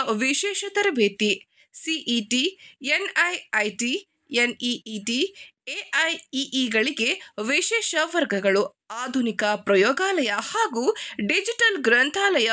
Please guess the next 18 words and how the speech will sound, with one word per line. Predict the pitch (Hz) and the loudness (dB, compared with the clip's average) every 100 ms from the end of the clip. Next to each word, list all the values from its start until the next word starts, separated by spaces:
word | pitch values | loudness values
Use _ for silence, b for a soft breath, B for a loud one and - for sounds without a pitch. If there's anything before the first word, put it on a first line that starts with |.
| 247 | 0
ವ್ಯವಸ್ಥೆ | 330 311 - 202 | 0 -2 0 0
ಇರುತ್ತದೆ. | 196 196 202 233 - - - - | 0 2 2 2 0 -6 -18 -4
ಹದಿನೈದು | 330 311 466 480 415 311 | 0 2 2 4 2 4
ವರ್ಷಗಳ | 269 277 320 269 254 254 - | 2 2 0 2 2 0 4
ಅನುಭವ | 254 294 320 320 285 262 - - | 4 4 2 0 4 4 4 2
ಉಪನ್ಯಾಸಕ | 302 381 392 359 302 - 214 208 | 2 4 2 2 0 -2 -2 0
ವರ್ಗ, | 196 196 190 214 262 - B B 208 | 2 2 2 2 0 0 B B -2
ಗಂಡು | 247 330 359 381 | 2 2 4 4
ಮತ್ತು | 320 277 277 | 4 2 2
ಹೆಣ್ಣು | 247 233 269 349 | 2 0 2 0
ಮಕ್ಕಳಿಗೆ | 247 196 240 330 277 381 - - - | -2 0 0 2 0 -2 -10 -16 -2
ಪ್ರತ್ಯೇಕ | 330 320 466 453 370 | 0 2 0 2 2
ವಸತಿ | 359 247 233 339 - | 4 2 0 2 2
ಸೌಲಭ್ಯ, | 403 403 269 208 233 208 - B B - | 4 2 2 2 2 0 -2 B B -2
ವಾಹನ | 214 285 269 226 208 | 2 4 2 0 0
ವ್ಯವಸ್ಥೆ, | 196 214 269 - 254 302 - - - | 2 2 2 0 0 0 -4 -12 -2
ಮೆರಿಟ್ | 254 294 381 392 233 | 2 2 0 -2 2
ವಿದ್ಯಾರ್ಥಿಗಳಿಗೆ | 240 220 247 220 214 240 359 330 269 392 - | 2 4 2 2 2 2 2 2 2 0 -6